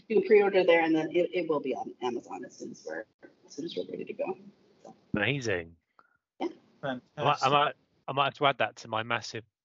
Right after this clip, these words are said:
Speaker 2: pile of books that I will never get around to reading, but I like to buy them anyway, just to kind of s-, a-, assure myself that I'm educated.
Speaker 1: <laughs> Yeah, there is an element of osmosis,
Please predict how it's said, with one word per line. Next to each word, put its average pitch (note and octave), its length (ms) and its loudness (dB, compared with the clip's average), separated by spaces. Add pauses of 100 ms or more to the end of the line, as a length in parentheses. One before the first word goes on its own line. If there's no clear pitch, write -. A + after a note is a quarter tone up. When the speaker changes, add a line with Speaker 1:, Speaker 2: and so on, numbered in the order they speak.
(100)
Speaker 2:
pile A#2+ 320 0
of G#2+ 120 -8
books A2+ 340 -8
that A#2 80 -10
I G#2 100 -8
will G#2 120 -8
never G#2 180 -8
get A#2+ 140 -10
around G#2+ 200 -4
to - 80 -10
reading, G#2 320 -6
but A#2 120 -2
I G#2+ 80 0
like G#2+ 220 0
to A2 60 -14
buy A2 220 4
them G#2 140 -2
anyway, G2+ 260 -4 (100)
just - 180 -12
to - 60 -14
kind - 160 -8
of G#2+ 60 -10
s-, - 100 -18 (600)
a-, D#3 200 -4
assure C#3 320 4
myself A2+ 420 0
that B2+ 80 -6
I'm A2+ 140 0
educated. A2 640 -4 (500)
Speaker 1:
<laughs> - 120 0 (880)
Yeah, G4 100 8 (840)
there G4 120 8
is G#4 120 8
an G#4+ 120 4
element D4 400 2
of C4 80 2
osmosis, F#3 600 2